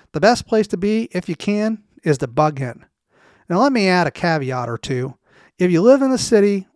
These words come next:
urban center, or metropolitan area, then yes, you should plan to have a place to bug out to because your current location will get compromised easier. And even if you do plan on bugging in, you should have a contingency plan to have an alternative place to go if your current place is in jeopardy.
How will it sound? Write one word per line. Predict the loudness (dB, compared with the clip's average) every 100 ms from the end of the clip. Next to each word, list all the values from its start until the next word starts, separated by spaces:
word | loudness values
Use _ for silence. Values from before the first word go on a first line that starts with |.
| _
urban | 2 2 0
center, | -4 -2 -2 -6
or | -6
metropolitan | -4 -4 -4 -2 -2 -2 -2
area, | -2 -2 -2
then | -4 -6
yes, | -4 -4 -6 -14 _ _ _ 0
you | 2
should | 4 2 2
plan | 0 -4 -2 -2
to | -2
have | -2 -4
a |
place | -4 -2 -2 -4
to | -6
bug | 0 0 2
out | 0 0 -4
to | 0 0
because | 0 -2 0 0
your | -2
current | -2 0 0 -2
location | -4 -2 -4 -4 -6
will | -6
get | -6
compromised | -6 -6 -6 -10 -10 -10
easier. | -12 -12 -16 -20 _ _ _ _ _
And | 0
even | 2 2 0
if | -2
you | -2
do | 0 -2
plan | -2 -2 0
on | 0 2
bugging | 2 2 -2
in, | -2 -2 -4 _ _ _ _
you | -2 0
should | 0 0
have | 0 -2
a |
contingency | -2 -2 -2 -2 -2 -4
plan | -4 -2 -2 -2
to |
have | -2 -2
an | -4 -8
alternative | -4 -2 0 0 -2 -2
place | 0 -2 -2
to | -4
go | -2 0 -2
if | -6
your | -8
current | -4 -2 -2
place | -4 -6 -4
is | -6 -6
in | -4
jeopardy. | -4 -4 -12 -14